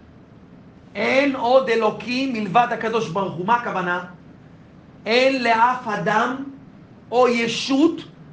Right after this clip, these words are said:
כוח שמקורו אינו מהקדוש ברוך הוא.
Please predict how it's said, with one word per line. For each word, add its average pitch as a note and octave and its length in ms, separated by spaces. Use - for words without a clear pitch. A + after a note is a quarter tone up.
כוח B3+ 640
שמקורו B3 760
אינו C4 220
מהקדוש G3+ 380
ברוך C#3 260
הוא. - 120